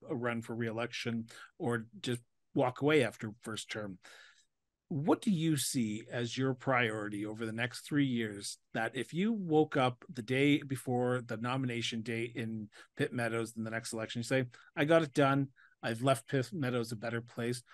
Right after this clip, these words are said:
What would you, what would you, what would that issue be for the next three years for yourself, and not for council, but for yourself to get accomplished?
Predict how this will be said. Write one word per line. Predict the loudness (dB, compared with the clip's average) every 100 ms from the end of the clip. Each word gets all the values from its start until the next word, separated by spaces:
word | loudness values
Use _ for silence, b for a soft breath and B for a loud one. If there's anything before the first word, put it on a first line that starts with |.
| b b -4
What | -2
would | 0
you, | 0
what | 0 -2 -4
would | -4 -2
you, | -2
what | 0 0
would | 2
that | 4 4
issue | 4 2
be | 2 4 4
for | 2
the | 0
next | -2 -2
three | -4 -2
years | -2 -4
for | -4 -2 0
yourself, | 2 0 -2 2 4 4 0 -6
and | -2
not | -2 -4
for | -6
council, | -2 -2 0 -2
but | -2 -4
for | -4
yourself | -4 -2 2 2 0 -6 B B -4
to | 2
get | 4
accomplished? | 2 -2 -6 -6 -10 -10 -10 -14